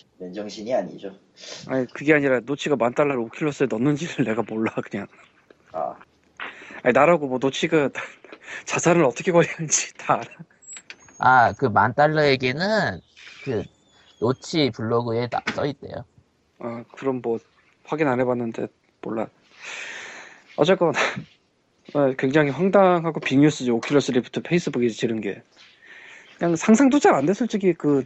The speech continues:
Speaker 2: 머리 헤드셋 쓰고 페이스북을 하면은 뭐 레이저라도 나가나?
Speaker 1: 루비 글래스.
Speaker 2: 아, 눈에서 레이저 나갈지도 모르겠다, 진짜.
Speaker 1: 그리고
Speaker 2: 아.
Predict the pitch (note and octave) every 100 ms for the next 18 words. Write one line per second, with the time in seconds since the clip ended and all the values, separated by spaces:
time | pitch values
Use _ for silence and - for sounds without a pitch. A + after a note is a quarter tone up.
0 | - C3 E3+ F#3+ G#3 A3 G#3+ - F#3 E3
1 | C#3+ - C4 A3+ G#3 F#3 F3 F3 F#3 E3
2 | C#3+ C#3+ - B2 C3+ F3 D#3+ C#3+ B2 A#2
3 | - - - _ _ _ _ _ - D#3+
4 | F3 G3 F#3+ F#3 F3+ F3 D#3+ - - -
5 | - C3 B2+ B2 B2+ F#3 F3 C3 C3+ C3
6 | A#2+ C#3 D#3 A#2 A2+ A#2+ A#2 G2+ - -
7 | - - - - - _ - _ _ _
8 | - - - - - - - - - F3+
9 | F#3+ D#3+ D3 A2